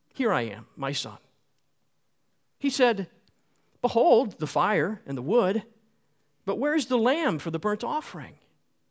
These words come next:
Abraham said, "God will provide for himself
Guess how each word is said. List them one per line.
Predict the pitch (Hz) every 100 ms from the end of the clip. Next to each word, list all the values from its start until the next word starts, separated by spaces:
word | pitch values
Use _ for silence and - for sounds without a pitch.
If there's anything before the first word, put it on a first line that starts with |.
| _ _ _ _ _ _ _ -
Abraham | 135 147 151 143
said, | - 151 131 123 - _ _ _ _ _ _ -
"God | 147 175 214
will | 233
provide | 240 214 165 160
for | 139 185 190
himself | 190 175 202 147 123 - -